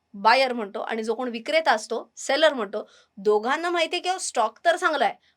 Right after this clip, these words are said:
पण ह्याचा भाव बरोबर आहे का नाही याच्यावर दुमत असतं. आणि बरेच जण जेव्हा पहिल्यांदा एखादा स्टॉक विकत घेत असतात, तेव्हा हा भाव बरोबर आहे का नाही, आत्ता विकत घेऊ का नको, ह्याच्यावर ते त्यांचं मन,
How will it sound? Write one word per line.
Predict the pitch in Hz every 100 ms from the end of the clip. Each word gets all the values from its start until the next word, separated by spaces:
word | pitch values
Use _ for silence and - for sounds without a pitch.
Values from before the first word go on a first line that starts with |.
| _
पण | 233 226
ह्याचा | 220 294
भाव | 262 214 208 247 339
बरोबर | 349 320 311 311
आहे | 294 269
का | 254
नाही | 226 247
याच्यावर | 208 247 254
दुमत | 220 240 254 254
असतं. | 202 - - - - -
आणि | 254 320
बरेच | 226 226 262 359 294
जण | 277 269 214
जेव्हा | 220 262
पहिल्यांदा | 240 233 247 294 277
एखादा | 285 294
स्टॉक | - - 269 277
विकत | 233 311 320
घेत | 320 262
असतात, | 233 214 180 _ _ _ -
तेव्हा | 233
हा | 226 226
भाव | 220 240
बरोबर | 233 220 254 262
आहे | 262
का | 247
नाही, | 226 214 214
आत्ता | - - -
विकत | 349 339 320
घेऊ | 269
का | 294 285
नको, | 254 240 226 233 _ _ _ -
ह्याच्यावर | - 233 226 311 302 311
ते | 294 302
त्यांचं | 254 240 285
मन, | 262 240 285